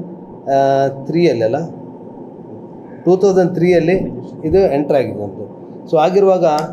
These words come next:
ಇದರೆಲ್ಲ ದಾಖಲೆಗಳು ಸ್ಪಷ್ಟವಾಗಿದೆ, ಅಲ್ಲಿ ಏನು ನಮಗೇನು ಗೊಂದಲ ಇಲ್ಲ, ನಮಗೆ ನ್ಯಾಯಾಲಯದ ಮೇಲೆ ನಮಗೆ ಭರವಸೆ ಇದೆ. ನಾವು ಇಲ್ಲಿ ನ್ಯಾಯಾಲಯದಲ್ಲಿ ಏನು ಹೈಕೋರ್ಟ್ ಹೇಳಿದೆ, ಈ ನ್ಯಾಯಾಲಯದಲ್ಲಿ ನಾವು ನೀವು ಇದು ಮಾಡಿ ಟ್ರಯಲ್ ಇದು ಮಾಡಿ ಅಂತೇಳಿ ಅದನ್ನು ನಾವು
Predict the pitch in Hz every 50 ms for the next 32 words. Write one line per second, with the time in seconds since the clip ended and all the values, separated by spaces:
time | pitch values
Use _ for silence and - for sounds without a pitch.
0 | - - 147 147 165 160 151 170 190 208 196 170 170 165 160 170 - 170 165 160
1 | 165 175 160 165 170 156 139 - - 185 170 151 143 131 131 123 127 135 123 -
2 | - - 127 127 127 131 147 160 165 156 139 139 123 131 147 175 185 170 117 131
3 | 131 135 160 156 147 131 120 117 117 120 - - - - - - - 131 131 160
4 | 170 170 151 143 139 143 156 170 180 180 175 165 165 156 151 147 156 156 143 139
5 | 143 131 107 113 113 127 143 151 139 - 147 123 107 110 113 113 113 - - -
6 | - - - - - - 160 180 190 185 180 180 196 202 196 180 170 165 165 165
7 | 165 165 160 156 147 156 151 135 135 160 180 180 156 147 156 156 185 180 170 156
8 | 156 151 143 135 123 131 143 147 139 143 139 143 135 135 139 139 139 135 139 131
9 | 135 131 127 123 123 123 120 127 127 123 117 113 110 117 120 117 131 131 117 110
10 | 113 120 135 139 131 131 120 117 110 104 107 - - 120 117 107 104 104 101 -
11 | 120 117 170 175 170 170 185 190 185 175 170 175 180 202